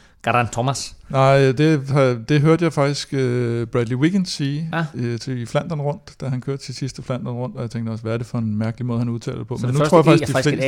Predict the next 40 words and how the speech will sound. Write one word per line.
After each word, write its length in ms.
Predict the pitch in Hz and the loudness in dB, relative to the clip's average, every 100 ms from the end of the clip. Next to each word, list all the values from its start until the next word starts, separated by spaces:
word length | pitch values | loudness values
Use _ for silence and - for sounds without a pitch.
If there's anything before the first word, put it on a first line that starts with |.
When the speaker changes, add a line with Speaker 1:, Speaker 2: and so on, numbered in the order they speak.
| 139 | -2
Speaker 1:
A, 40 | |
eller 140 | 113 104 | -2 -6
hvad? 100 | 117 - | -8 -12
Så 120 | - 123 | -14 -10
er 60 | |
jeg 140 | 120 113 | -8 -8
sådan 200 | 120 104 | -8 -6
Geraint. 420 | 107 110 113 - _ | -4 -4 -6 -12 _
Speaker 2:
Nej, 200 | 127 120 | -4 -2
det 100 | 117 120 | 0 0
er 40 | |
mere, 140 | 135 | 2
at 80 | 143 | 2
man 140 | 127 127 | 2 0
udtaler 340 | 135 160 117 | 0 0 -2
det 180 | 107 110 | -4 -6
rent 180 | 113 110 | -6 -6
faktisk 200 | 113 - | -8 -8
med 80 | |
G, 260 | 110 123 123 | -8 -6 -4
og 60 | 110 | -6
ikke 120 | - | -6
siger 140 | 117 110 - | -8 -10 -4
Ger-, 320 | 123 113 113 123 - - | -2 0 0 -4 -10 -8
Ger-, 200 | 110 104 | -8 -6
altså 200 | 113 110 117 | -8 -8 -2
Speaker 1:
Nå, 180 | 131 131 | 0 0
Speaker 2:
D 20 | |
J. 40 | |
Speaker 1:
Geraint. 400 | 113 120 120 110 - - | 0 -2 -2 -8 -16 -8
Ja, 160 | 120 120 | -6 -6
okay. 200 | 113 110 92 _ _ | -8 -12 -14 _ _
Så 140 | - 117 | -12 -8
han, 220 | 107 117 120 | -6 -6 -6
han 140 | 127 | -6
er, 60 | 127 - - | -6 -8 -14
han 140 | 135 131 | -10 -8
er 40 | |
garant 400 | 123 120 127 117 | -6 -4 -4 -4
for 320 | - 107 98 | -4 -2 -4